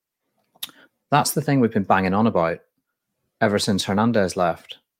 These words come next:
you know, that Leeds didn't have someone to do that. Leeds didn't have someone to make that killer pass. Uh, Somerville can do it, I think, as well, but I'm not sure he can do it to the same degree. And I also think he's a,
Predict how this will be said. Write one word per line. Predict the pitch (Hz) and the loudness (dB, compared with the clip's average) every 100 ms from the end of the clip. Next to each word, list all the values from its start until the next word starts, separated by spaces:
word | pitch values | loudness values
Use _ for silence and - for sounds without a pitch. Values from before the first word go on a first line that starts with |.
| - | -8
you | 107 98 | -4 -2
know, | 95 | -2
that | 98 - | -4 0
Leeds | 113 104 | 0 0
didn't | - 104 104 | 0 0 0
have | 107 - | -2 0
someone | 107 101 95 | 0 0 -2
to | 90 | -2
do | 101 98 | 0 0
that. | 87 85 - _ - | -2 -6 -10 _ -4
Leeds | 107 104 | -2 0
didn't | - 110 - | 0 -2 -2
have | 104 | -4
someone | - 101 92 90 92 - - _ _ _ - | -2 0 0 -2 -6 -14 -20 _ _ _ -6
to | 107 | 0
make | 101 107 - | 4 2 2
that | 98 - | -2 0
killer | 117 98 | 0 0
pass. | 92 110 92 87 - - - _ _ _ - | 0 0 0 -2 -6 -10 -12 _ _ _ -10
Uh, | 98 95 95 92 92 90 - | -4 -2 -2 -2 -4 -6 -4
Somerville | - 160 127 113 110 107 - _ _ _ _ _ _ - - | 0 2 4 6 6 2 -6 _ _ _ _ _ _ -18 -4
can | 110 98 | 0 2
do | 101 | 4
it, | 110 - | 4 2
I | 113 | -2
think, | 104 110 123 - _ - | 0 0 0 -4 _ -14
as | 113 | 0
well, | 104 101 117 - - - _ _ | 2 2 0 -6 -20 -20 _ _
but | 113 | 2
I'm | 113 | 4
not | 131 - | 4 2
sure | 143 | 0
he | |
can | 131 117 | 2 2
do | 113 | 4
it | 107 - _ _ _ _ _ _ - | 4 0 _ _ _ _ _ _ -8
to | 107 | -6
the | |
same | 101 110 95 | 0 0 0
degree. | 90 117 107 | 0 4 4
And | 95 104 | 4 2
I | |
also | 120 - 98 | 0 0 -2
think | 110 90 | -2 -4
he's | 104 | -6
a, | 107 | -6